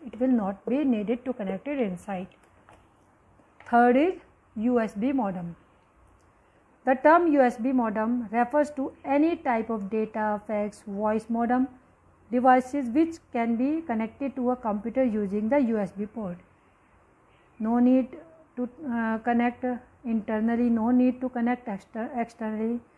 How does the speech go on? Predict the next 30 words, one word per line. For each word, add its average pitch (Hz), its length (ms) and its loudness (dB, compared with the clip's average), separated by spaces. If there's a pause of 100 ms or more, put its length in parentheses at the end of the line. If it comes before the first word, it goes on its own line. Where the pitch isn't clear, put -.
(280)
It 240 160 -4
will 254 220 4
be 269 160 0
connected 240 580 -2
by 208 240 0
the 269 260 4 (420)
U 220 140 -2
S 190 160 -4
B 254 140 -2
port. 196 320 -6 (1200)
The 262 380 4
term 302 420 6
is 311 200 -2
commonly 269 500 2
used 262 320 2
for 240 260 -2
a 254 80 4
specific 247 560 -8
portable 226 460 -2
device 247 540 2 (500)
that 269 320 2
looks 254 380 2 (240)
similar 262 420 2
to 294 200 0
a 247 140 2
U 233 240 0
S 214 140 0
B 240 180 -4
flash 233 300 -4
drive 233 360 0